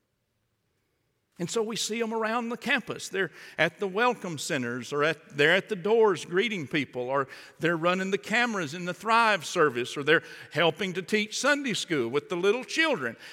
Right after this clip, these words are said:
They're all over the campus. They're serving. They're learning what it means to be the little children of Jesus. And last week, um,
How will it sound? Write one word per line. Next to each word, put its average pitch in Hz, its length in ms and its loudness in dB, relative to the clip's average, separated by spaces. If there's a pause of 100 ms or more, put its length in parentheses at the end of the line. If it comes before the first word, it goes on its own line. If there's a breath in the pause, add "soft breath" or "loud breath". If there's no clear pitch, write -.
They're 156 180 6
all 175 320 6
over 226 200 0
the 247 100 -10
campus. 233 500 0
They're 185 160 -2
serving. 226 560 0
They're 185 160 0
learning 196 500 -2
what 220 140 0
it - 140 -6
means 202 520 -8 (1000 soft breath)
to 160 80 -8
be 175 140 -2
the 165 100 -6
little 226 320 0
children 127 560 -6 (1040)
of 131 160 -10
Jesus. - 520 -10 (3500 soft breath)
And 196 320 0
last 247 420 0
week, 160 280 2 (1900 soft breath)
um, 131 340 -4